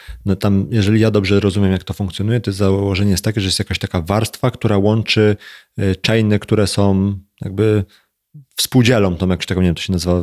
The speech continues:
layer zero, tak? Chyba w ty-, czy, czy jeszcze jakoś tam inaczej się nazywa chyba w tych, tych systemach. Czy to z waszego punktu widzenia jest ułatwienie, bo, y, integrujecie się tylko z tą warstwą taką główną i wszystkie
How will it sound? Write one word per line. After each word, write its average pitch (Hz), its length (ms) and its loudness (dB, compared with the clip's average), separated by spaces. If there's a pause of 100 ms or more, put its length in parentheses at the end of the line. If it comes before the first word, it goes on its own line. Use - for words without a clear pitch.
(400)
layer 90 400 2
zero, 120 240 2
tak? 131 220 0
Chyba 117 280 0
w - 380 -14
ty-, 120 180 -2 (100)
czy, - 120 -6
czy - 100 0
jeszcze 113 260 2
jakoś 104 180 0
tam 107 160 2
inaczej 101 240 2
się 101 120 -2
nazywa 90 220 -2
chyba 95 160 -2
w - 40 -14
tych, 92 140 -6
tych 95 160 -8
systemach. 92 340 -6 (360)
Czy - 120 -8
to 123 80 2
z 104 60 -2
waszego 110 300 0
punktu 107 320 -2
widzenia 95 400 2 (400)
jest - 240 -6
ułatwienie, 101 520 2
bo, 90 300 2 (360)
y, 113 580 -10 (540)
integrujecie 107 560 2
się 98 100 -2
tylko 98 340 0
z - 80 -6
tą 92 320 2
warstwą 90 440 -2
taką 92 300 2
główną 90 400 2
i 90 60 2
wszystkie 92 640 0